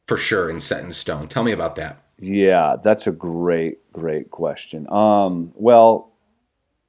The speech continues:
Speaker 2: I, you know, it hasn't been easy. And I, th-, and I always tell people that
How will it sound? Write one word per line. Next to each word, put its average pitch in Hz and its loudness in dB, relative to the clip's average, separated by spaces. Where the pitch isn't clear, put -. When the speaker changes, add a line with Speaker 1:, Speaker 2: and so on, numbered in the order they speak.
Speaker 2:
I, 120 4
you 135 2
know, 156 2
it 123 4
hasn't 143 4
been 117 0
easy. 107 0
And 95 0
I, 101 2
th-, - -6
and 120 2
I 147 4
always 180 4
tell 113 2
people 98 0
that - 2